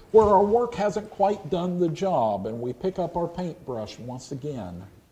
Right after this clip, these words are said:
For spots that we didn't even notice after the first coat are now very visible to us after the second coat,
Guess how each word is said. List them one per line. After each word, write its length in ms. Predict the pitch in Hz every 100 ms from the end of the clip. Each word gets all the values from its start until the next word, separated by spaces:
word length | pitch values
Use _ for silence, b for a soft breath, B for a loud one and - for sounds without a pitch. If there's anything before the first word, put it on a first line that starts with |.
| _ _ b b b b _ _
For 120 | 139
spots 400 | - 175 175 -
that 100 | -
we 120 | 151
didn't 280 | 180 220 185
even 260 | 170 156
notice 440 | 156 185 180 107 139
after 240 | 123 -
the 80 | 110
first 340 | - 185 -
coat 340 | - 107 120 - -
are 80 | 113
now 400 | 110 151 160 113
very 480 | 127 143 151 143 139 - - -
visible 640 | 131 156 117 98 104 - - -
to 240 | 110 98
us 600 | 113 120 - - - - _ _ _ _ _ _ _ 311 320 -
after 320 | 113 117 131
the 120 | 135
second 420 | 135 185 - 107
coat, 380 | - 98 90 -